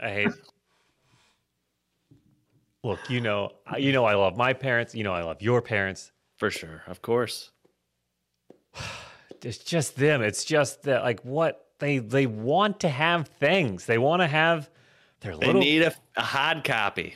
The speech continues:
Speaker 2: They need a
Speaker 1: They gotta
Speaker 2: physical
Speaker 1: have a hard
Speaker 2: copy.
Speaker 1: copy.
Speaker 2: Yeah, that's what my, uh, Nana, she always, like, the pictures were on the phones. G-, you know, God bless her soul.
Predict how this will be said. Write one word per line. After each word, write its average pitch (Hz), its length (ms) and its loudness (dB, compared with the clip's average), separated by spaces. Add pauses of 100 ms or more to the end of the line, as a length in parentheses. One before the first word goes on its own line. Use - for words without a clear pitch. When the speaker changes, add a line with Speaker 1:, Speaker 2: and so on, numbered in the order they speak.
(160)
Speaker 2:
They 110 140 0
need 127 160 4
a - 20 2
Speaker 1:
They 113 160 0
gotta 101 200 2
Speaker 2:
physical 160 60 2
Speaker 1:
have 175 120 2
a - 20 2
hard 147 320 2
Speaker 2:
copy. 87 480 -2
Speaker 1:
copy. - 60 -20 (200)
Speaker 2:
Yeah, 95 400 -4
that's 110 240 -4
what 123 160 2
my, 107 320 2
uh, 95 380 0 (560)
Nana, 107 480 0
she 110 240 -2
always, 107 440 0 (380)
like, 104 200 -2 (160)
the 107 80 -12
pictures 117 640 -2
were 110 340 0 (200)
on 98 100 -8
the 95 80 -10
phones. 117 1000 0 (1000)
G-, 113 80 -4
you 101 140 -2
know, 85 200 -4
God 95 400 -4
bless 101 280 0
her 98 80 -8
soul. 95 460 -2